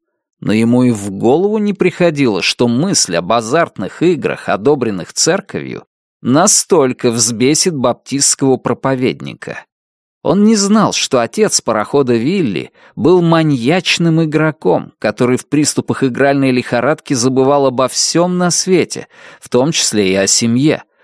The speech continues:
и что в конце концов он застрелился в мужском туалете в каком-то дансинге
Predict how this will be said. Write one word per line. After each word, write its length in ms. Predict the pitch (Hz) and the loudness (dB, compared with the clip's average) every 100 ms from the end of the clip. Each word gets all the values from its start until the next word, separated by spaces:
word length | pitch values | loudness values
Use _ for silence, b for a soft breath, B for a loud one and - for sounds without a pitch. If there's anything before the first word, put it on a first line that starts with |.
| _ - | _ -6
и 100 | - | -2
что 240 | - 135 | 0 0
в 60 | - | 0
конце 400 | 135 127 - 196 | 0 0 -2 0
концов 500 | 190 180 - 170 165 | 0 0 0 0 0
он 160 | 175 | 0
застрелился 800 | 139 147 - 147 147 165 170 - | 2 0 0 0 2 2 2 2
в 60 | 131 | 2
мужском 500 | 127 123 - 165 143 | 0 0 0 0 0
туалете 540 | - 120 117 160 - | 0 0 2 0 -2
в 80 | 135 | -4
каком-то 500 | - 127 165 165 180 | -2 0 0 0 0
дансинге 840 | 151 131 123 120 - 120 113 110 | 2 0 0 0 0 0 0 0